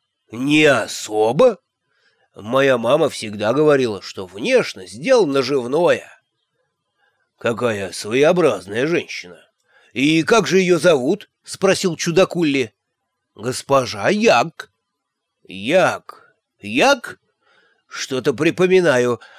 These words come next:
Она случаем не родственница Твереза Яга?» «Он приходится мне папой». «Ничего себе! Сын старика Твереза!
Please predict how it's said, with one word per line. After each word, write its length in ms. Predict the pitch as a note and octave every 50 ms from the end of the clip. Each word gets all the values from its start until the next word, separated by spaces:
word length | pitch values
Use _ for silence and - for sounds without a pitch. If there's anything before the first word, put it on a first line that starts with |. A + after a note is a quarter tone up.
| - - - _ _ _ -
Она 420 | - E3 E3+ F#3 G#3 A#3 C4+ C#4 -
случаем 640 | - - B3 C#4 C4 G3 - A3+ A#3+ A#3 A3 G#3+
не 140 | A3 A3+ A#3
родственница 920 | A#3 B3+ C#4 D#4+ D#4+ - - - - - G3+ G#3 A3 A3+ A3 - - A3+ G#3
Твереза 680 | - D3 C#3 F3 A#3 C4+ D4 D4 C4+ G#3+ E3 C#3 E3+
Яга?» 520 | G#3+ A#3+ C#4 C4+ G3+ B2+ A2+ G2 - - _ _ _ _ _ _ _ _ _ _ _ _ _ _ _ _ -
«Он 220 | G#2 G#2+ A2 F#2+
приходится 580 | - C3 D3+ B2+ - C#3 A#2+ A2+ B2+ - - C#3+
мне 220 | C#3+ D#3+ G#3+ A#3
папой». 500 | F3+ - B2+ F#2 - - A2 G#2 G2 _ _ _ _ _ _ _ _ _ _ _ _ _ _ _ _ _ _ _ _ _ _
«Ничего 880 | - G2+ D3 A#3 C#4+ C#4 G3 - - - - B3+ B3+ A#3 A3 G#3+ F#3+ D3
себе! 420 | - - B2 G#2+ G2+ F#2+ - - _ _ _ _ _ _ _ _ - -
Сын 600 | - - - - D#3+ A#3 C#4 C#4 C#4 C4+ B3+ G#3
старика 680 | - - - A3+ A#3 A#3 A#3+ A#3 F#3 - C#4 D4 C4+
Твереза! 680 | - - F#3+ A#3 C#4 D4 D4 C#4+ B3 E3+ A#2+ A2 G2+ F#2